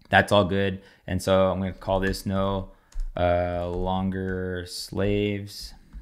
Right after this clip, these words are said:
I'll put a link to this video actually in the description on Instagram. We posted it to our church, but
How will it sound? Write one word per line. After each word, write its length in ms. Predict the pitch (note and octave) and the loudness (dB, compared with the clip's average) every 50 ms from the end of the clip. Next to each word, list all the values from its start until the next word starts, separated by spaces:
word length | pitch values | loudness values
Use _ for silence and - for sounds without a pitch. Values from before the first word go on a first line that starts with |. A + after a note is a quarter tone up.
| - _ _ _ _ _ _ _ _ _ _ _ _ _ _ _ - - - - - - - - - - - - - _ _ _ _ _ - | -18 _ _ _ _ _ _ _ _ _ _ _ _ _ _ _ -18 -16 -16 -16 -16 -18 -18 -16 -16 -16 -16 -18 -20 _ _ _ _ _ -2
I'll 80 | - | 2
put 120 | - D#3+ D3 | 6 8 8
a 60 | C3 | 8
link 260 | A2+ A2 B2 A#2 - | 8 8 4 2 0
to 100 | - A#2+ | -2 0
this 220 | G2+ G2+ G2+ F#2 F2 | 2 2 0 0 0
video 340 | F#2+ G2+ G2+ G#2 F#2+ F#2 | 2 2 4 6 6 6
actually 380 | F2+ F2 F2+ F#2 - - G#2 F#2+ | 6 6 4 2 0 -2 0 0
in 80 | F#2+ F#2 | 0 0
the 120 | F2+ F2 | 0 -2
description 600 | E2 E2 F2+ F2+ - - G2+ F#2 - - F#2+ F2+ | -6 -6 -8 -6 -4 -2 -2 -2 -2 -2 -4 -4
on 140 | F2+ F2+ E2+ | -4 -4 -4
Instagram. 520 | D#2+ F#2 F#2 - - F#2 E2+ F2 E2+ E2+ | -4 -4 -4 -4 -6 -6 -6 -8 -8 -8
We 60 | F2 | -8
posted 440 | E2+ - - F#2+ F#2 - - G2 F2 | -8 -6 -6 -6 -6 -6 -6 -8 -8
it 140 | F2 E2+ - | -8 -8 -10
to 100 | - G2 | -8 -8
our 100 | F2+ E2+ | -8 -6
church, 480 | E2 - - F#2 F2 E2+ E2+ - - - | -8 -8 -8 -6 -6 -6 -8 -10 -12 -8
but 320 | - F2+ E2+ D2 - - | -6 -6 -4 -6 -6 -12